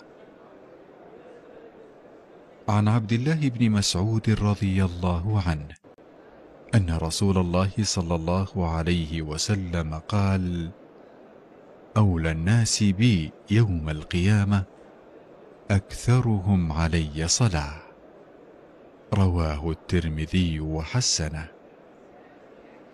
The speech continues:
عن أوس بن أوس قال:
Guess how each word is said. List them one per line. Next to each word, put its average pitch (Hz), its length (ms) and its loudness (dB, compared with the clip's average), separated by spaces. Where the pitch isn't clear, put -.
عن 107 420 0
أوس 151 400 0
بن 95 320 0
أوس 117 460 0
قال: 85 720 0